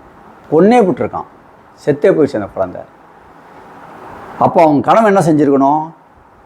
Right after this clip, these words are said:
பொண்டாட்டி தன்னை விட்டு போகும்போதே போலீஸ்ல கம்ப்ளைண்ட் கொடுத்துருந்தாக்கா போலீஸ் இம்மீடியட் நடவடிக்கை எடுத்திருக்கும், இந்த உயிர் காப்பாற்றப்பட்டிருக்கும். ஒண்ணு வேணாங்க, நாங்களே ஒரு கம்ப்ளைண்ட் கொடுத்துருக்கோம் ஆவடி போலீஸ் ஸ்டேஷன்ல.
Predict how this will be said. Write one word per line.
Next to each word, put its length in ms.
பொண்டாட்டி 640
தன்னை 260
விட்டு 180
போகும்போதே 840
போலீஸ்ல 280
கம்ப்ளைண்ட் 380
கொடுத்துருந்தாக்கா 880
போலீஸ் 320
இம்மீடியட் 320
நடவடிக்கை 440
எடுத்திருக்கும், 360
இந்த 120
உயிர் 280
காப்பாற்றப்பட்டிருக்கும். 800
ஒண்ணு 320
வேணாங்க, 440
நாங்களே 420
ஒரு 140
கம்ப்ளைண்ட் 340
கொடுத்துருக்கோம் 380
ஆவடி 140
போலீஸ் 440
ஸ்டேஷன்ல. 220